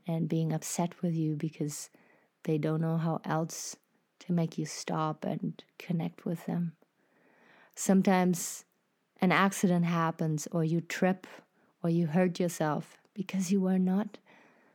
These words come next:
fully present. Sometimes we lose things like wallets or keys or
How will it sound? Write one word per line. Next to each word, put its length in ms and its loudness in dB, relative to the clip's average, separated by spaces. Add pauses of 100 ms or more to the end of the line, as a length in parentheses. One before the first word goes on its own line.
(160)
fully 400 2
present. 680 -2 (680)
Sometimes 540 4
we 100 8
lose 680 6 (180)
things 640 4
like 260 -4
wallets 760 2
or 240 -4
keys 720 2
or 200 -2